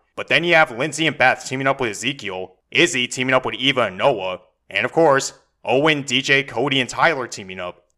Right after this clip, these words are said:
That was easily the best team in the episode because those are four great characters who all balance each other quite well. It's a shame we don't see them interact as much in future seasons. Although, the one thing I'm sure no one saw coming was Heather being forced to team up with Harold,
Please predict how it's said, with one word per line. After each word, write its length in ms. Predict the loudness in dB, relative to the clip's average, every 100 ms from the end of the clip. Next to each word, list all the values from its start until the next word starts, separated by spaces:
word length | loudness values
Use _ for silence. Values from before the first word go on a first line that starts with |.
| 0
That 200 | 4 4
was 200 | 4 0
easily 320 | -2 0 -2
the 80 | 2
best 240 | 2 2
team 160 | -2 -2
in 40 |
the 140 | 0 2
episode 320 | 0 -2 -6
because 240 | 0 0
those 180 | 2 0
are 60 | -2
four 320 | 0 2 4
great 220 | 2 0
characters 420 | 2 2 2 -6
who 80 | -2
all 200 | 2 4
balance 340 | 4 2 2 -2
each 140 | -2
other 180 | -2 0
quite 280 | 0 0 4
well. 440 | 2 2 -8 _ _ -12
It's 140 | -8
a 40 | -2
shame 260 | 2 2
we 100 | 2
don't 200 | 2 0
see 200 | 0 0
them 100 | 0
interact 400 | -2 0 0 0
as 140 | -4 -8
much 180 | -8
in 80 | -10
future 240 | -12 -12 -10
seasons. 560 | -8 -8 -10 -18 -20 _ _ _ _ -6
Although, 600 | -4 2 4 4 2 -12 _
the 80 | -6
one 240 | 0 2
thing 180 | 2 0
I'm 80 | 0
sure 220 | 0 0
no 160 | 2 2
one 180 | 2 2
saw 260 | 2 2
coming 340 | 4 0 0 -2
was 160 | -2
Heather 280 | 0 2 0
being 200 | -2 -2
forced 320 | 0 -2 -2
to 80 | -6
team 220 | -6 0
up 140 | 0 0
with 140 | 0
Harold, 480 | 4 4 0 -10